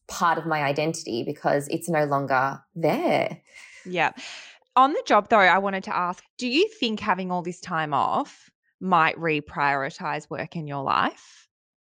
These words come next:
Speaker 2: 'Cause you've had very high, you've had a very, quite a stressful, high up position at a publicly listed company. Like,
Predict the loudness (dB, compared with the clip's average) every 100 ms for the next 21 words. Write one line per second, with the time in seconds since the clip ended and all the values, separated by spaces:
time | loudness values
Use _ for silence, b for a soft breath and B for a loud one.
0 | _ _ _ -2 2 2 4 2 2 4
1 | 6 6 4 0 4 6 8 6 2 -4
2 | -4 -4 -2 0 4 6 4 2 -2 -6
3 | b b b b _ _ -2 0 0 -6
4 | -4 -4 -4 -10 -8 -8 -6 -8 -12 -16
5 | -8 0 2 4 4 2 0 -10 -8 -8
6 | -8 -6 -4 -4 -4 -6 -8 -8 -6 -6
7 | -6 -8 -16 -12 -12 -10 -10 -10 -8 0
8 | 0 0